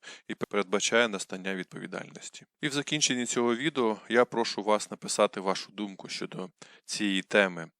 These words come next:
в коментарях написати, написати, чому все ж таки Державна митна служба опублікувала цю інформацію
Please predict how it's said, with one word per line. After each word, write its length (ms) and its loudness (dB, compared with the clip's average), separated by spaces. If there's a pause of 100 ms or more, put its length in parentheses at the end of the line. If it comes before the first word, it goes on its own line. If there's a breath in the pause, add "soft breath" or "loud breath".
в 60 -20
коментарях 640 2
написати, 640 -2 (340 loud breath)
написати, 520 0
чому 300 -2
все 220 0
ж 100 -2
таки 300 -6 (580 loud breath)
Державна 500 2
митна 340 -8
служба 520 -4 (180)
опублікувала 920 2
цю 300 -6
інформацію 840 -6